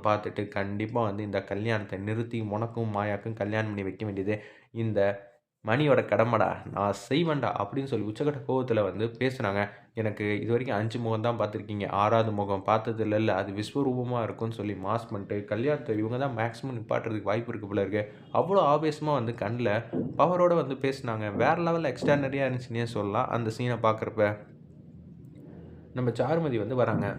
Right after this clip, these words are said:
வந்த உடனே வந்து அவங்க அப்பாவை கூட்டிட்டு வராங்க. மகாலிங்கத்தை பத்மா கிட்டயும் பார்வதி கிட்டயும் பேசிட்டு இருக்காங்க. "எனக்கு ஒரு முக்கியமான ஒரு விஷயம் இருக்கு, அதை சொல்லிட்டு போலான்னு தான் வந்தேன்" அப்படின்னு சொல்லிட்டு இருக்கிறப்ப, மணி வந்து தூரத்துலேருந்து பார்க்குறாங்க. "ஓ, சின்ன மண்டபமா பெரிய மண்டபம் பிடிக்கலாம்னா,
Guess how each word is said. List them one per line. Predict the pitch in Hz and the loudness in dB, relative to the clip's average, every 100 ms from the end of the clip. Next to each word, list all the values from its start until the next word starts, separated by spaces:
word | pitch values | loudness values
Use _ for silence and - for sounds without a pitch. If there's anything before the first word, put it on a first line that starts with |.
| - | -4
வந்த | 131 165 151 | -4 -2 0
உடனே | 143 | 0
வந்து | 139 120 | -2 0
அவங்க | 147 143 | 2 4
அப்பாவை | 113 110 156 | 2 4 4
கூட்டிட்டு | 127 120 117 | 4 0 -2
வராங்க. | 107 104 139 | 0 0 -2
மகாலிங்கத்தை | 127 139 139 123 113 113 113 - - - - | -2 -2 -2 -2 2 4 4 -2 -12 -12 4
பத்மா | - - 170 | 6 6 4
கிட்டயும் | 135 131 131 | 4 0 2
பார்வதி | 123 131 117 | 4 4 2
கிட்டயும் | 101 123 113 | -2 -4 -4
பேசிட்டு | 127 123 127 | -4 -4 -4
இருக்காங்க. | 113 107 101 98 - - - | -2 -2 -2 -4 -8 -16 -10
"எனக்கு | 110 107 - 107 | -4 -2 -2 -4
ஒரு | 101 | -4
முக்கியமான | 110 156 151 156 | -4 -4 -2 0
ஒரு | 127 98 | 0 -2
விஷயம் | 104 123 127 | -4 -4 -2
இருக்கு, | 92 104 | -2 -2
அதை | 92 92 | -2 -2
சொல்லிட்டு | 113 139 156 | -2 -2 0
போலான்னு | 139 110 117 | 2 2 2
தான் | 127 | 2
வந்தேன்" | 110 110 107 | 2 2 0
அப்படின்னு | - 127 | 0 0
சொல்லிட்டு | 127 127 131 107 | 0 -2 -2 -4
இருக்கிறப்ப, | 95 98 101 107 - - - - | -2 0 2 0 -2 -16 -16 -4
மணி | 127 196 | 0 0
வந்து | 190 160 151 | 0 0 0
தூரத்துலேருந்து | 147 151 139 123 139 | 0 0 0 -2 0
பார்க்குறாங்க. | 127 131 123 104 104 - - - | 0 2 0 0 0 -2 -10 -4
"ஓ, | 117 110 | 0 0
சின்ன | 110 127 156 | -2 -2 0
மண்டபமா | 147 127 113 127 175 | 2 2 2 2 -2
பெரிய | 175 147 165 151 | 0 0 0 0
மண்டபம் | 131 117 110 | 0 0 0
பிடிக்கலாம்னா, | 110 110 107 104 | -2 -2 -2 2